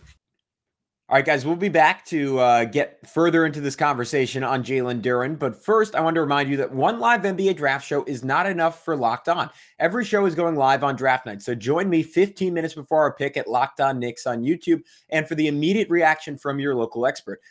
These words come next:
Subscribe to Locked On Knicks on YouTube so you know when I go live. And today's episode is brought to you in part by Prize Picks. All right, N B A fans, are you looking for a daily fantasy option for the N B A? Then you need to try the award-winning app,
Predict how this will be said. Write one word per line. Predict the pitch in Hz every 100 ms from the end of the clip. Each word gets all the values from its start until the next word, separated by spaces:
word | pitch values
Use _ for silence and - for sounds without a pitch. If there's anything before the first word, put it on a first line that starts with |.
| _
Subscribe | 120 104 147 147 -
to |
Locked | 127 127 127
On | 120
Knicks | 135 147
on | 127 120
YouTube | 185 202 269
so | - 127
you | 110
know | 104 117 160 -
when | 113 117
I | 95 107 107
go | - 107 107
live. | 123 233 233 -
And | 135 113
today's | 123 123 113
episode | 151 175 143 - 123 160 -
is | 110
brought | - 110 107
to | -
you | 110
in |
part | - 220 220 _ _ _
by | - 139
Prize | - 113 123
Picks. | - 147 -
All | 143
right, | 190
N | 208 160
B | 151
A | 151
fans, | 170 143
are |
you | 123
looking | 160 165 143
for | 143 131
a | 123
daily | 135 143
fantasy | 139 135 135 131 131
option | 127 127 139 131
for | 117
the | 110 110
N | 104
B | 107
A? | 147
Then | 202 _ _ _ 101
you | 110
need | 123
to | 117
try | 127 120
the | 117
award-winning | 113 143 147 131
app, | 113 -